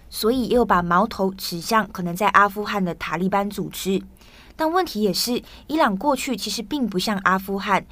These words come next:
他们在过去并没有发生极端宗教组织攻击女学生的例子。那再来，也有人认为有可能是，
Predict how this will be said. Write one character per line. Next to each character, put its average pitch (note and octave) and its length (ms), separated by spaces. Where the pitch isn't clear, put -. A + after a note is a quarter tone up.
他 B3 140
们 A3+ 80
在 B3 120
过 A#3 200
去 A3+ 180
并 C#4+ 260
没 G#3 140
有 F#3+ 100
发 G3 240
生 G3+ 280
极 F3+ 260
端 G3+ 260
宗 G#3+ 200
教 G#3 180
组 E3 180
织 F#3+ 300
攻 C#4+ 200
击 G#3+ 180
女 G3+ 160
学 F#3 180
生 A3 200
的 G3+ 80
例 F#3 180
子。 - 300
那 G#3+ 100
再 C#4 160
来， A3 240
也 A3+ 120
有 A3 80
人 F#3 200
认 C#4 200
为 F#3+ 320
有 G#3+ 240
可 G3+ 260
能 F3 180
是， A3+ 320